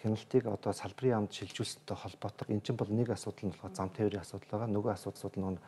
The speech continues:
шатахын асуудал болохоор уул уурхайн асуудал явж байгаа. Тэгэхээр, а, Монгол Улсын зас-, засгийн газраас мэрэгжлийн хяналтын байгууллагыг чиг үүргийг бол салбарын яамд яг бодлого тодорхойлж байгаа газрууд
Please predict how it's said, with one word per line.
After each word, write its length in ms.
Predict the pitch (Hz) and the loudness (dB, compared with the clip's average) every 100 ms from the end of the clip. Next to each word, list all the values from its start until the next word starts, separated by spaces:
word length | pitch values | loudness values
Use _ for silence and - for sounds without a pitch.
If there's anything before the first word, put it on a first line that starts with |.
| - - - - | -18 -20 -18 -10
шатахын 840 | - - - - - - 107 151 - | -8 -6 -6 -6 -8 0 0 0 -6
асуудал 380 | - 101 95 | -6 -6 -6
болохоор 260 | - - 98 | -10 -6 0
уул 200 | 95 117 | 2 4
уурхайн 280 | 95 85 87 | 2 -2 -6
асуудал 320 | - - - - | -10 -14 -18 -20
явж 160 | - - | -16 -12
байгаа. 160 | - - | -12 2
Тэгэхээр, 220 | 131 139 - - - - - - - | 4 4 2 -16 -18 -20 -20 -20 -8
а, 220 | 98 92 | -4 0
Монгол 260 | 92 104 120 | 2 2 0
Улсын 200 | - 120 | 0 0
зас-, 200 | 101 107 | 0 -2
засгийн 280 | 101 120 107 | -2 0 0
газраас 280 | 101 104 | 0 0
мэрэгжлийн 480 | 101 98 107 110 104 | 2 0 0 2 2
хяналтын 220 | 95 - 92 | 0 -2 0
байгууллагыг 480 | 92 90 - 92 - | 0 0 0 0 0
чиг 200 | - 98 | 0 2
үүргийг 280 | 92 98 90 | 2 0 -2
бол 120 | 90 | -4
салбарын 500 | - 92 - 113 104 | -6 -6 0 4 4
яамд 180 | 92 90 - | 4 -2 2
яг 140 | 117 - | 2 4
бодлого 360 | - 107 - 151 | 2 2 2 0
тодорхойлж 540 | - - - 113 104 | 0 -4 -4 -2 -2
байгаа 240 | 110 98 95 | 2 0 2
газрууд 360 | 90 107 107 | 0 2 2